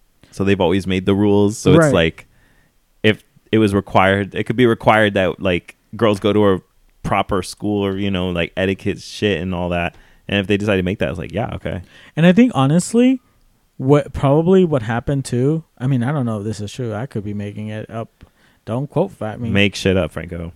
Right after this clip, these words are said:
Speaker 1: <laughs>
Speaker 2: This could, I'm just thinking, like, if you think about it, like, when women wanted to go to school, like,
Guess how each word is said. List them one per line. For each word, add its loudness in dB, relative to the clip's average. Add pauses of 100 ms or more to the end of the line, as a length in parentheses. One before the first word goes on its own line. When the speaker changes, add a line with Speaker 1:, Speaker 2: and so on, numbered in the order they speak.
Speaker 1:
<laughs> 0 (240)
Speaker 2:
This 4
could, 4
I'm 0
just 2
thinking, 2
like, -6
if -2
you 2
think 2
about 4
it, 2
like, 0
when -2
women 0
wanted 0
to 0
go 0
to 2
school, 0 (420)
like, -4